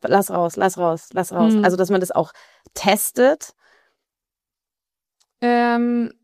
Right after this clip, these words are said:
Speaker 2: jein. Also, ich glaube, ähm, es kommt auch aufs Trainingumfeld,
Speaker 1: Mhm.
Speaker 2: Trainingsumfeld irgendwie an und wir haben, also allgemein unser Trainingsstil in der Mannschaft und so ist sehr,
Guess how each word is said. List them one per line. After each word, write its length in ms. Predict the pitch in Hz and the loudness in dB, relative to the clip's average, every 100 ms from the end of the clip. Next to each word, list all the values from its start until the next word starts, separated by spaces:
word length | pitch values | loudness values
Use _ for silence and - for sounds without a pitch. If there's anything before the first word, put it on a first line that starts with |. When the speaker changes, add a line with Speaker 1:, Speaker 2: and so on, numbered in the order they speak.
| _ _ _ _ _ _ _ _ _ _ _ _ _ | _ _ _ _ _ _ _ _ _ _ _ _ _
Speaker 2:
jein. 1040 | - - 214 214 202 208 196 202 196 185 | -20 -12 -6 -4 -2 0 0 0 0 -2
Also, 420 | - 226 240 247 240 - _ _ _ _ _ _ _ | 0 0 4 4 2 -2 _ _ _ _ _ _ _
ich 180 | 220 - | -14 -8
glaube, 680 | 220 226 226 220 220 214 214 | -2 0 2 2 2 2 0
ähm, 480 | 214 202 202 202 202 - _ _ _ _ _ _ _ _ _ _ - | 0 0 0 0 -2 -8 _ _ _ _ _ _ _ _ _ _ -18
es 120 | - | -4
kommt 200 | 254 226 | 0 2
auch 120 | 208 | 0
aufs 160 | 208 - | -2 -4
Trainingumfeld, 800 | 226 214 196 220 - 240 240 214 | -2 0 0 -4 -4 -2 0 -2
Speaker 1:
Mhm. 160 | - | -8
Speaker 2:
Trainingsumfeld 640 | - 226 214 226 233 233 | -4 -2 -2 -4 -6 -6
irgendwie 340 | - 233 220 - | -2 -2 -2 -2
an 220 | - 226 | 0 2
und 160 | 214 214 | 0 2
wir 380 | 208 196 190 - _ _ _ _ _ _ _ - | 2 0 -2 -8 _ _ _ _ _ _ _ -18
haben, 560 | - 214 208 202 202 - | -4 0 2 0 -2 -4
also 220 | 208 208 | -4 -2
allgemein 580 | - 208 202 190 196 196 | 2 2 2 2 0 0
unser 440 | 190 185 185 180 - | -2 -2 -2 -2 -6
Trainingsstil 840 | - 208 202 190 - - 208 208 | -2 0 0 -2 -6 -4 -2 -2
in 140 | 190 190 | -2 -2
der 100 | 185 | 0
Mannschaft 640 | 185 220 - 190 - - | 0 0 -2 -4 -4 -8
und 160 | 190 185 | -8 -6
so 100 | - | -8
ist 320 | 208 - - | -8 -10 -6
sehr, 440 | 185 196 196 190 | -2 0 0 -2